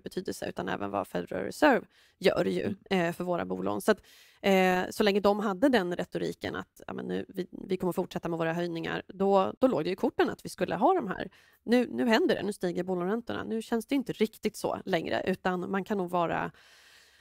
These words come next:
Speaker 1: Man kan se lite högre bolåneräntor, men, men man behöver knappast springa och binda bolånet.
Speaker 2: Nej, för den rän-, räntehöjningen har ju redan skett nu
Speaker 1: Ja.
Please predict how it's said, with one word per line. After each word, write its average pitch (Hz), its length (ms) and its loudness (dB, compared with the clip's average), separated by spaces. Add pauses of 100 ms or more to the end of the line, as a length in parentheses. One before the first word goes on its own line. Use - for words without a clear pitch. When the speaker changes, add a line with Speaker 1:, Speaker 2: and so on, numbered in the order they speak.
Speaker 1:
Man 262 80 2
kan 320 80 6
se - 120 6
lite 202 240 4
högre 180 260 2
bolåneräntor, 170 640 -2
men, 175 200 -4
men 175 320 -4
man 170 140 -4
behöver 170 260 -6
knappast - 640 -12
springa 180 260 -8
och 175 60 -6
binda 170 200 -4
bolånet. 170 420 -2 (500)
Speaker 2:
Nej, 160 220 8
för - 160 -2
den 151 260 8
rän-, 147 560 4
räntehöjningen 135 380 6
har 123 80 8
ju 117 40 8
redan 107 120 6
skett - 220 4
nu 92 100 -4
Speaker 1:
Ja. - 60 -4